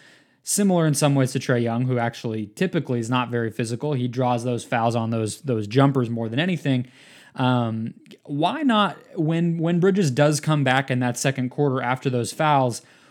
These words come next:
why not put him on somebody else? That was what I kept thinking today is, um, if you wanna bring Bridges back in there, maybe you wanna jump the gun and do it a little earlier than you would normally.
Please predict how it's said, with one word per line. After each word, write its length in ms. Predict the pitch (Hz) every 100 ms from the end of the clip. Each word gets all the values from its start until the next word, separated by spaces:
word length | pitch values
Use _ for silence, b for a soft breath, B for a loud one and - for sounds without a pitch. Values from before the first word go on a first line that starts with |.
| b
why 280 | 117 143 233
not 260 | 269 285 277
put 180 | 196 208
him 100 | 196
on 140 | 165
somebody 400 | - 160 147 123
else? 240 | 113 -
That 180 | 165 175
was 140 | 214 170
what 140 | 175
I 80 | 156
kept 240 | 156 135
thinking 320 | 139 131 127
today 420 | 120 120 123 120 117
is, 260 | 113 104 b b b b b
um, 420 | - 127 120 113 120
if 240 | - 180 -
you 120 | 202
wanna 320 | 143 151 160
bring 260 | 143 147 139
Bridges 280 | 143 135 120
back 280 | 123 117
in 120 | 185 185
there, 280 | 180 180
maybe 280 | 151 151 170
you 120 | 208
wanna 220 | 208 208 185
jump 260 | 185 185
the 80 | 185
gun 360 | 151 175 180 160
and 280 | 139 139
do 160 | 131 160
it 60 | 160
a 40 |
little 260 | 156 151 147
earlier 400 | 151 156 151 143
than 160 | 139
you 160 | 139 135
would 360 | 123 143 139
normally. 580 | 131 147 180 143 127 127